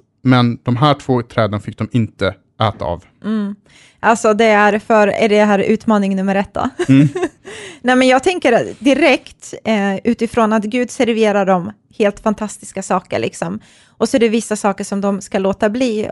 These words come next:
Speaker 2: Eh, jag känner igen mig i det. Jag tror du som lyssnar också gör det med det här att man har varit med om att man egentligen har det mesta av det man behöver. Man har ett bra jobb, man har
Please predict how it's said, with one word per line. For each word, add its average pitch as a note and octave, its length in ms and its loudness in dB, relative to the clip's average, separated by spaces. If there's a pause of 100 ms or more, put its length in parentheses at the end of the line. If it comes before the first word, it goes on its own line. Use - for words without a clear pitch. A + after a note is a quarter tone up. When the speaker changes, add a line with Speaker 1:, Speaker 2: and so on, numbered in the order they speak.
Speaker 2:
Eh, G3 300 -2
jag A#3 220 0
känner G#3 300 0
igen G3+ 280 -2
mig F#3+ 140 -4
i G#3+ 140 -2
det. G3+ 140 0
Jag A#3 160 -2
tror G#3+ 160 2
du G3 120 -2
som G3 180 -6
lyssnar G3 260 -6
också - 160 -8
gör G3 180 2
det F#3+ 200 -2
med F#3+ 240 -2
det G3 60 0
här F#3+ 280 -2 (120)
att G3 160 -6
man F#3+ 180 -4
har G3 60 0
varit G3+ 280 0
med G#3+ 340 2
om G3 160 -2
att F#3+ 120 -8
man G3+ 200 -2
egentligen G#3 480 -4
har G3+ 300 0 (260)
det G#3+ 100 0
mesta G#3+ 400 0
av G3 80 0
det G3 120 -2
man F#3+ 180 -2
behöver. G3 500 2 (380)
Man G3+ 200 2
har G3+ 260 4
ett G3 160 -2
bra F#3+ 240 0
jobb, G3+ 400 0
man G3 220 -2
har F#3+ 300 0